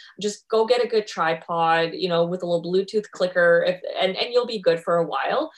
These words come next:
But when it comes to, like, aesthetics, don't, don't worry about chasing the trends. Don't, don't chase the trends. I want you just to decide what your brand is, make it authentic and something replicatable that you can stick to. Um, and, like, I'm really right now kind of, like,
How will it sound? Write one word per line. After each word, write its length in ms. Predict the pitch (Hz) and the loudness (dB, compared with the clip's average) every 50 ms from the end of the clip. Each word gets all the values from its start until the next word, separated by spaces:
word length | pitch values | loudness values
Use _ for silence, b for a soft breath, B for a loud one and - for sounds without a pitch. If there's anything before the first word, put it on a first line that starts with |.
| B B B B | B B B B
But 160 | 196 185 185 | 4 4 6
when 100 | 202 196 | 4 2
it 140 | 196 202 - | 0 -2 -4
comes 260 | - 180 180 185 - | -6 -6 -6 -6 -6
to, 80 | - 196 | -2 0
like, 180 | 180 170 165 - 156 | 0 0 -2 -4 -6
aesthetics, 640 | 165 165 - - - 151 156 175 196 214 - - 180 165 | -6 -8 -10 -4 -2 0 2 2 0 -2 -4 -10 -10 0
don't, 420 | 180 180 170 175 180 180 185 - - _ - | 2 4 4 4 2 -2 -6 -10 -16 _ -4
don't 220 | 185 202 190 185 175 | 0 0 2 2 2
worry 160 | - 226 233 | -2 -2 0
about 240 | 240 233 208 - - | 0 0 -2 -2 -4
chasing 500 | - - - 185 170 170 - - 185 180 | -8 -12 -10 -8 -10 -8 -8 -8 -4 -4
the 80 | 170 | -4
trends. 540 | 165 - - - - 175 170 - - - _ _ _ _ | -6 -6 -10 -10 -10 -10 -14 -16 -20 -20 _ _ _ _
Don't, 300 | - 196 196 202 196 - _ _ - 175 | 2 4 4 4 2 -2 _ _ -4 2
don't 280 | 196 180 180 180 170 | 4 4 4 2 0
chase 320 | - - 185 170 170 170 - | -6 -6 -6 -6 -6 -6 -8
the 120 | 170 170 | -8 -8
trends. 340 | - - 131 - - - - - | -6 -8 -10 -10 -10 -16 -4 -2
I 80 | 175 180 | 0 0
want 340 | 165 180 180 175 175 175 | 2 2 2 2 2 0
you 140 | 196 208 202 | -2 -4 -4
just 160 | 202 196 196 | -4 -8 -6
to 80 | - 208 | -6 -6
decide 420 | 196 190 185 - 175 151 156 156 | -6 -6 -8 -4 -2 -2 -2 -2
what 140 | 160 160 - | -4 -6 -6
your 140 | - 156 151 | -6 -10 -8
brand 360 | - 110 92 95 107 117 131 | -6 -6 -6 -6 -6 -6 -4
is, 220 | 185 190 196 196 190 b b b b b b _ | -2 -2 -2 -4 -6 b b b b b b _
make 200 | 175 170 170 170 | -4 -4 -2 0
it 80 | 196 | 0
authentic 540 | 170 170 170 - 180 175 175 170 202 185 180 | 0 -2 0 -2 -2 -2 -2 -2 -4 -2 -2
and 120 | 180 170 175 | -4 -6 -6
something 260 | 175 170 170 170 165 | -8 -6 -6 -4 -4
replicatable 680 | 156 156 156 - 170 - - 160 151 170 170 160 160 151 | -4 -6 -6 -8 -16 -10 -10 -6 -6 -6 -6 -6 -6 -6
that 140 | 156 - - | -6 -6 -8
you 80 | - - | -10 -12
can 160 | 170 160 160 | -12 -14 -14
stick 300 | - - - - - - | -14 -10 -10 -10 -10 -4
to. 300 | - 214 214 247 285 285 b b b b b b b | -2 0 0 0 -2 -6 b b b b b b b
Um, 480 | - 170 170 170 165 156 156 151 147 165 _ _ _ _ _ _ _ _ - _ - | -2 0 0 2 0 -2 -6 -10 -14 -16 _ _ _ _ _ _ _ _ -20 _ -4
and, 140 | 190 196 185 | -2 0 2
like, 300 | 180 170 165 - - - _ _ _ - | 0 0 0 -2 -6 -14 _ _ _ 2
I'm 440 | 175 180 175 175 175 175 170 - - | 2 4 4 2 0 -2 -6 -8 -10
really 500 | 170 165 156 165 175 170 170 170 165 165 | -10 -10 -6 0 2 2 2 2 0 -2
right 260 | 165 156 160 156 156 | -2 -4 -4 -6 -6
now 220 | 156 156 151 156 151 | -4 -2 -2 -2 -2
kind 180 | - 165 160 | -4 -6 -6
of, 100 | 160 156 | -6 -4
like, 300 | 156 156 151 151 147 - | -2 -2 -2 -2 -2 -4